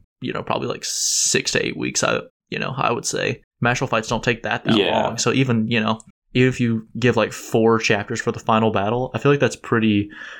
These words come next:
Speaker 1: like, stretched out for, for Mashal.
Speaker 2: Yeah. Um, m-, I mean, I don't foresee this really happening. I'm sure he's gonna, like, move on to other stuff,
Speaker 1: Mm-hmm.
Speaker 2: but that's something you could sort of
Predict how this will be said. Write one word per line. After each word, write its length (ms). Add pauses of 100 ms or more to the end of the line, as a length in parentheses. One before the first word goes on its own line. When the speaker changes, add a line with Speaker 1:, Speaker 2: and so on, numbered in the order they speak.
(140)
Speaker 1:
like, 300
stretched 460
out 300
for, 400
for 160
Mashal. 500 (240)
Speaker 2:
Yeah. 520 (320)
Um, 500
m-, 220 (140)
I 100
mean, 420
I 160
don't 360
foresee 340
this 260
really 260
happening. 340
I'm 100
sure 180
he's 140
gonna, 180
like, 160
move 240
on 280
to 140
other 260
stuff, 440
Speaker 1:
Mm-hmm. 120
Speaker 2:
but 260
that's 200
something 260
you 120
could 160
sort 260
of 300